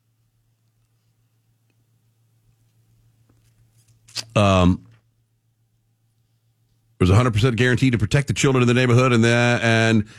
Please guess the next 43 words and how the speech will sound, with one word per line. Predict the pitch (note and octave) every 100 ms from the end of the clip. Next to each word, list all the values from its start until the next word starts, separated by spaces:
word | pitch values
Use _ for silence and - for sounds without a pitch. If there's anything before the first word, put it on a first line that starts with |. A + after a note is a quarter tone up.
| - - -
there | A2
has | A#2+ C#3
to | C3+
be | B2
a |
hundred | B2 A#2
percent | G#2+ A#2
guarantee. | A#2+ A#2 A2 A#2+ B2 B2 - _ -
One | A#2+
guy | B2 B2
moved | A#2 C3
into | A#2+
the | A2+ A2+
area | B2
in | A2
twenty | B2+ A#2
fifteen, | A#2+ - B2 A#2 G#2+ - - -
thinks | B2 -
the | A2
traffic | - E3+ F#3+ C#3+
created | A2+ C3+ A2+ G#2 G2+ -
by | A2 G#2+ G#2 G#2
the | G2+
conversion | G2 G2+ G2+ G2 G2
will | G#2+
be | G2+
bad | G2+ G#2+ G#2+ G2+
for | F#2+
kids | - - C3+ B2+ F#2+
that | E2+ G#2+
ride | G2+ F2+
their | F2
bikes | D3+ C#3+ C3+ -
and | F#2
play | G#2 G2 F#2
in, | F2+
uh, | F2+ D2+ - - -
you | G#2
know, | D#2+
scooters | - D3 C#3 C3+ C3+
and | B2+
whatever. | B2+ B2+ B2+ B2+ - _ _ _ _ _ _ _
Um, | G2 F#2 F2 E2+ F2